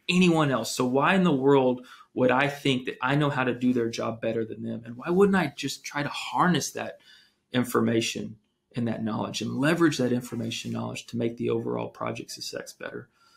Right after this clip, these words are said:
So a-, absolutely full one eighty from where I entered into this industry, um,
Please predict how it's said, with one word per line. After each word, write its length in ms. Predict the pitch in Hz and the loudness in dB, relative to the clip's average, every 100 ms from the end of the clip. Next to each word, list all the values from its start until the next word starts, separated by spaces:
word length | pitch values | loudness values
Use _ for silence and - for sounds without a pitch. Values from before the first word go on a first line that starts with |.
| _ _ | _ _
So 360 | - 120 110 - - | -2 2 2 0 -2
a-, 200 | 127 - | -2 2
absolutely 560 | 135 - 117 113 107 104 | 0 2 0 0 2 -2
full 600 | - - 165 165 151 127 | -6 2 6 8 8 8
one 220 | 131 131 | 4 4
eighty 320 | 120 123 123 | 4 2 2
from 240 | 117 117 117 | -2 -4 0
where 160 | 120 | 2
I 100 | 120 117 | 2 0
entered 240 | 131 123 | 0 0
into 180 | 120 117 | -2 -4
this 240 | 117 - | -6 -6
industry, 600 | 120 117 - 120 117 117 - - _ _ _ - | -6 -6 -6 -4 -4 -6 -14 -20 _ _ _ -6
um, 640 | 117 117 113 110 113 113 | 0 2 2 0 -2 -4